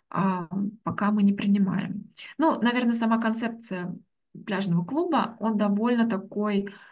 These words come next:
вообще отель довольно, я бы сказала, тихий. У нас именно поэтому очень часто отдыхают, скажем, знаменитости, потому что вот они как раз любят такую, знаете, тишину после того, как они,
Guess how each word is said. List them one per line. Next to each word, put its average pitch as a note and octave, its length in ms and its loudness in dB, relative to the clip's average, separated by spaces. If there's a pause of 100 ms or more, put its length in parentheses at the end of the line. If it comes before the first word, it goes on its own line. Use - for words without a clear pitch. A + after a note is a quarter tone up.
вообще C4+ 240 -2
отель C4 260 2
довольно, G#3+ 460 2
я G3 100 4
бы G3 60 0
сказала, F3+ 560 -4
тихий. G3 840 -4 (340)
У G#3+ 80 0
нас A#3+ 360 4 (140)
именно A#3 240 4
поэтому A3+ 340 2
очень A3 260 -4
часто A3+ 380 0
отдыхают, F#3 640 -4 (100)
скажем, F#3+ 480 -4
знаменитости, G3 840 -2
потому F#3+ 340 -4
что G3+ 180 -8
вот F#3 160 -6
они G3 200 -2
как - 160 -6
раз G3 220 -2
любят A3+ 320 0
такую, G3+ 420 -4
знаете, A3 360 -2
тишину A3 600 -2
после A#3 280 -4
того, G3+ 240 -2
как - 180 -8
они, F#3+ 340 0